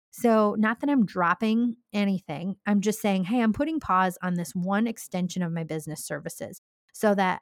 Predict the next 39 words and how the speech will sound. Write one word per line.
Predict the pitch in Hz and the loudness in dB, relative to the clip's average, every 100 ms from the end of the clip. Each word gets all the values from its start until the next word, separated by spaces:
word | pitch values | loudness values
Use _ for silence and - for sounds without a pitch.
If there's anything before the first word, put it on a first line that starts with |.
| - | -4
I | 175 | -6
can | 175 196 180 170 | -4 -2 -2 -2
have | 170 180 185 | -4 -2 -2
some | - 262 | -2 -4
time | - 175 175 233 | -2 -2 0 0
while | 185 160 | 0 -2
my | 170 | -4
kids | - 165 165 | -6 -6 -2
are | |
out | 147 170 | -2 -4
of | |
school." | - - 247 262 302 _ _ _ - | -12 -4 0 0 -2 _ _ _ -2
And | 254 240 | 0 0
also | 269 302 277 247 220 | -2 2 4 4 2
I | 202 | 0
need | 214 233 302 320 | 4 2 2 -4
some | - 370 | -2 0
of | 330 | 0
that, | 240 208 | 0 0
like, | 185 - | -2 -4
quiet | _ - 147 202 220 | _ -8 -6 -4 -6
space | - 151 165 254 | -8 -6 -6 -6
so | - 247 - | -2 0 0
I | 226 | -2
can | 240 269 240 175 _ _ _ _ _ _ - | -4 0 0 -2 _ _ _ _ _ _ 0
get | 233 - | 0 2
that | 233 - | -2 -2
creativity | - 196 180 - 208 214 208 202 | -2 0 -2 -2 0 2 2 2
and | 180 | 0
center | - 196 214 | -2 -2 0
myself | 202 185 - 180 180 170 | 0 -2 0 0 0 -2
and | 175 | -4
make | 202 | -4
sure | - 208 | 0 0
that | 190 | 2
where | 190 190 | 2 2
I'm | 180 | 2
going | 175 175 165 | 0 0 0
next | 185 170 - - | 0 -2 -6 -20